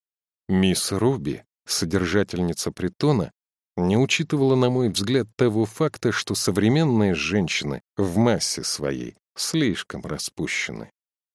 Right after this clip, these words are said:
Секунду-другую я раздумывал над этим, потом отпил глоток и решил, что тему развивать не стоит. "А сколько у тебя сейчас девушек?" "Всего три.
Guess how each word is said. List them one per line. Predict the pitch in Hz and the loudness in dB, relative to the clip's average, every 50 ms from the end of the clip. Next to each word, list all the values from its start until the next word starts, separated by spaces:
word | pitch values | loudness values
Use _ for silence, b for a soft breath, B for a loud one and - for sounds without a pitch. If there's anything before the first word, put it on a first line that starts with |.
| _ _ | _ _
Секунду-другую | - - - - 104 - - 110 98 87 98 90 78 98 95 82 95 98 95 92 | -6 -4 -4 -4 -4 -2 0 0 0 2 0 -2 -2 -2 -2 -2 0 0 2 2
я | 95 92 | 2 2
раздумывал | 95 92 82 95 143 160 127 90 69 71 73 | 0 -2 -2 -4 -2 -2 -2 -2 -4 -6 -8
над | 67 69 69 - - | -8 -8 -10 -10 -12
этим, | 65 - - - - - - _ _ _ _ _ _ | -14 -14 -14 -16 -16 -18 -18 _ _ _ _ _ _
потом | - 98 - 107 98 95 92 | -4 -2 0 2 2 2 2
отпил | 87 - _ - 92 78 | 0 0 _ -2 -2 -2
глоток | 71 67 - 92 98 104 107 - 151 147 - - - _ _ _ _ _ _ | -2 -4 -4 -2 -2 -2 -2 -4 -6 -6 -6 -10 -16 _ _ _ _ _ _
и | 135 131 | 2 2
решил, | 139 135 - - - 156 131 | 2 2 2 2 0 -2 -2
что | - - - 117 | -4 -2 -2 -2
тему | 107 110 - - 139 131 127 123 117 - _ | -4 -2 -2 0 0 2 2 0 0 -2 _
развивать | - 98 107 104 87 92 101 104 90 98 92 87 - - | -2 0 2 2 2 2 2 2 2 2 0 -2 -2 -2
не | 104 98 | -2 -2
стоит. | 98 - - - - 58 60 - - - - _ _ _ _ _ _ _ _ _ | -2 -4 -6 -8 -10 -10 -10 -12 -14 -20 -20 _ _ _ _ _ _ _ _ _
"А | - 98 107 | -6 -4 -2
сколько | 110 - - - 185 180 - - | -2 -2 -2 -2 -2 -2 -2 -4
у | 170 | -4
тебя | - 147 147 139 | -2 -2 -2 -2
сейчас | - - 156 143 - - 127 92 - | -2 -2 -4 -4 -2 -2 -2 -4 -4
девушек?" | - 67 - - - - - - - - _ _ _ _ _ _ _ _ _ | -6 -8 -10 -8 -6 -8 -8 -8 -12 -18 _ _ _ _ _ _ _ _ _
"Всего | - - - - 175 151 165 156 - - _ | -4 -2 0 0 2 2 2 0 0 -2 _
три. | - 113 104 - - - - | -6 -6 -6 -8 -10 -14 -18